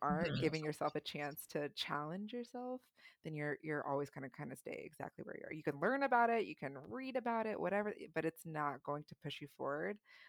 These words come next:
Speaker 1: like, actually putting yourself out there and challenging yourself.
Speaker 2: Yes, I love
Speaker 1: So,
Speaker 2: that.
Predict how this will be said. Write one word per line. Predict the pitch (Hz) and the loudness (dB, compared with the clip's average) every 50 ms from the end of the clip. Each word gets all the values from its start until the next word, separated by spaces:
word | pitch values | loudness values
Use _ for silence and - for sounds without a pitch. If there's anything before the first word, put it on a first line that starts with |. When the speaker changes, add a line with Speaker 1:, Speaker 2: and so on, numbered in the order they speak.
| - _ - | -12 _ -6
Speaker 1:
like, | 147 - - | -4 0 2
actually | 139 139 139 - - - 147 143 135 135 135 135 - - _ _ _ _ _ _ _ _ _ | 2 2 2 -2 -4 -4 -4 -4 -4 -4 -6 -6 -8 -12 _ _ _ _ _ _ _ _ _
putting | - - 147 - | -10 -10 -8 -8
yourself | 135 143 - 123 - - | -8 -8 -8 -6 -4 -4
out | 143 - | -4 -4
there | 131 127 | -4 -6
and | 135 131 | -8 -8
challenging | - - - 135 139 139 135 135 131 - | -8 -6 -4 -4 -4 -4 -4 -6 -10 -10
yourself. | - 160 - - - - 165 - | -12 -12 -10 -10 -12 -12 -4 0
Speaker 2:
Yes, | 180 - - - - - - - - - - - - _ - | 2 2 2 2 0 -2 0 0 0 0 -2 -4 -4 _ 4
I | 180 | 6
love | 170 170 160 156 - - | 6 8 8 6 6 6
Speaker 1:
So, | |
Speaker 2:
that. | - 90 90 76 80 85 - | 6 6 8 6 6 4 2